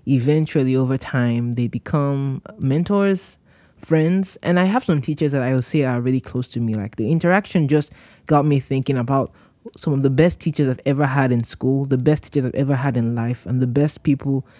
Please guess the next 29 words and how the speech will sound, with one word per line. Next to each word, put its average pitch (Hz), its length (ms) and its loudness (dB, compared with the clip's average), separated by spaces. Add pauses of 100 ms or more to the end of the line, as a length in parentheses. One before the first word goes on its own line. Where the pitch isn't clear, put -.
(160)
that 127 100 0
have 127 160 2
mentored 131 480 2
me 127 100 0
and 117 220 0
prepared 139 400 0
me 127 160 0
for 113 260 -4
where 127 160 -2
I'm 113 100 -2
supposed - 380 -6
to - 80 -8
be. - 220 -10 (600)
So - 220 2
when 196 220 2
I 214 80 4
realized 151 640 2
that, 113 240 -2
I 131 160 -2
start 175 260 0
looking 151 320 2
back 139 160 -2
at 123 80 -2
my 113 140 -2
teachers 127 440 -4
and 117 140 -4
I'm 113 140 -4
like, 110 220 -8
"Wow, 87 340 -6